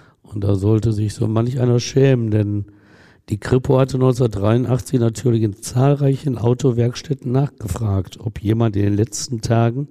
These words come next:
eine Autoscheibe ausgewechselt habe.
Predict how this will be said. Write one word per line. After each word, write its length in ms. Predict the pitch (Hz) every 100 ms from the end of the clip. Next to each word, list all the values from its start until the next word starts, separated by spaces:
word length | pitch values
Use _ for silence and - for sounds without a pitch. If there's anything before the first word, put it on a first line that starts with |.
| - _ _ _ _
eine 240 | - 113 127
Autoscheibe 580 | 143 143 - 120 104
ausgewechselt 680 | 95 104 - 98 87 - 92
habe. 400 | 87 87 85 78